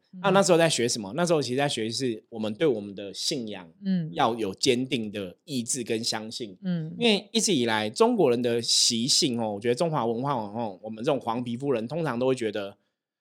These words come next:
Speaker 2: 别人，外国月亮比较圆，
Speaker 1: 嗯。
Speaker 2: 别的人都比较厉害。
Speaker 1: 对。
Speaker 2: 那我们这种从小，因为我，我也不是从小会通灵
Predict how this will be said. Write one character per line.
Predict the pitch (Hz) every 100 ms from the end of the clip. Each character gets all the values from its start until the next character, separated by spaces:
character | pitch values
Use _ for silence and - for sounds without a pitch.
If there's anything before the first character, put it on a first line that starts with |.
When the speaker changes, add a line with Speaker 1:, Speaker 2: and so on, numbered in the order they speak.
| _ _ _ _
Speaker 2:
别 | 127 127
人， | 143 131 160
外 | 214 170
国 | 127
月 | 131 143
亮 | 127
比 | 113
较 | 120 101
圆， | 90 82 202
Speaker 1:
嗯。 | 196 185 165
Speaker 2:
别 | 180 139
的 | 151 156 175
人 | 127 123
都 | 123 135
比 | 131
较 | 120
厉 | 117 107
害。 | 104 101 87 _ _
Speaker 1:
对。 | 196 170
Speaker 2:
那 | 208
我 | 147
们 | 120
这 | 147
种 | 180
从 | 131 127
小， | 143 120
因 | 175
为 | 156
我， | 113 120
我 | 156
也 |
不 | 131
是 | 139
从 | - 117
小 | 107
会 | 110
通 | 120 123
灵 | 113